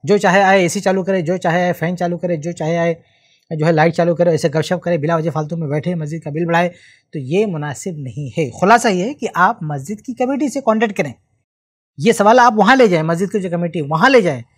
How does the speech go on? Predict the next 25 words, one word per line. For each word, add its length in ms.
कि 60
ये 120
मसला 300
है, 60
हमको 200
क्या 160
करना 220
चाहिए, 220
क्या 120
नहीं 120
करना 200
चाहिए। 240
शरीयत 340
में 100
तो 80
दोनों 260
जायज़ 300
है। 60
भाई, 120
अगर 240
किसी 380
मसलहत 480
की 100
वजह 260
से 380